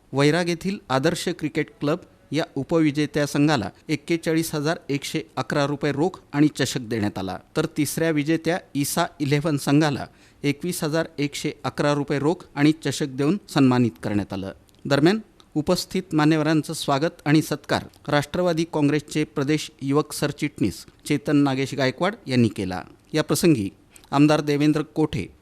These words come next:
यांनी आपलं मनोगत व्यक्त केलं. दरम्यान, नागेश गायकवाड यांच्या वाढदिवसाच्या निमित्तानं नागेश अण्णा गायकवाड यूथ फाउंडेशनचा इनॉग्रेशन सोहळा पार पडला.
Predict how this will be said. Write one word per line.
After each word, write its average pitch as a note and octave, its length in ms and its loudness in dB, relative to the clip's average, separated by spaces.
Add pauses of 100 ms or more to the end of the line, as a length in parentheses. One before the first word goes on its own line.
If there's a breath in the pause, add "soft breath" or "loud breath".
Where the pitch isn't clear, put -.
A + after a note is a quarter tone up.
यांनी D3 280 4 (120)
आपलं C#3 240 -2
मनोगत C#3+ 360 2 (100)
व्यक्त - 320 -4
केलं. F#2+ 280 -8 (300)
दरम्यान, D3+ 340 4 (400)
नागेश D3 460 0
गायकवाड D#3+ 340 0
यांच्या D#3 320 2
वाढदिवसाच्या D3 840 -2 (180)
निमित्तानं C#3 500 2 (420)
नागेश C#3 400 0
अण्णा D#3 200 4
गायकवाड D#3 420 -2
यूथ D3 180 0 (100)
फाउंडेशनचा C#3+ 800 0 (420 soft breath)
इनॉग्रेशन D3+ 640 2
सोहळा D3 400 -2
पार A#2 220 0
पडला. F#2+ 360 -8